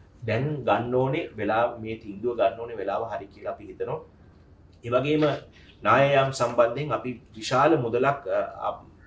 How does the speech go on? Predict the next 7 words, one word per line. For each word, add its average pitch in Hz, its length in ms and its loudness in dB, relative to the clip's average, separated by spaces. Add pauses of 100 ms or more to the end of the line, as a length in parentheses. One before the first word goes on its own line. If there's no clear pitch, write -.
(160)
අපදා 117 420 0
කළමනාකරණ 113 680 -4 (500)
දෙපාර්තමේන්තුව 123 760 -4 (400)
ජාතිය 98 300 -2
ගොඩනැගිලීමේ 107 640 -6 (460)
නැගිලි 98 280 -2
පරීක්ෂණ 110 580 -6